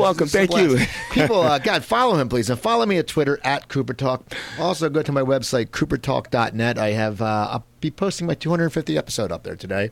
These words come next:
Speaker 2: Awesome.
Speaker 1: Also, if you go to, uh, if you have an Android device, go to the Google Play Store, type in Cooper Talk, one word, you get the Cooper Talk app.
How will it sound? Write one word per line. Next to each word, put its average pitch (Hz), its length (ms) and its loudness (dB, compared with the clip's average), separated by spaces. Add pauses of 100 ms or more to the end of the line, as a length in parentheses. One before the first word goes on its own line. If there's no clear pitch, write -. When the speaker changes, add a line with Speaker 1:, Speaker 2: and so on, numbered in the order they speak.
Speaker 2:
Awesome. - 420 -4
Speaker 1:
Also, 156 300 -2
if 123 80 -6
you 139 80 -2
go 143 140 2
to, 139 160 2
uh, 113 260 2
if - 100 -6
you 131 80 0
have 127 120 -2
an 120 80 -10
Android 123 480 -2
device, 90 280 -4
go 120 140 -2
to 113 60 0
the 110 80 2
Google 120 360 0
Play 131 360 -2
Store, 107 360 -2
type 120 240 -2
in 113 120 -4
Cooper 170 320 -4
Talk, 117 280 -4
one 123 220 -2
word, 135 300 0
you 120 80 -2
get 113 160 -2
the 104 80 -12
Cooper 131 360 -6
Talk 127 440 -6 (440)
app. 131 300 0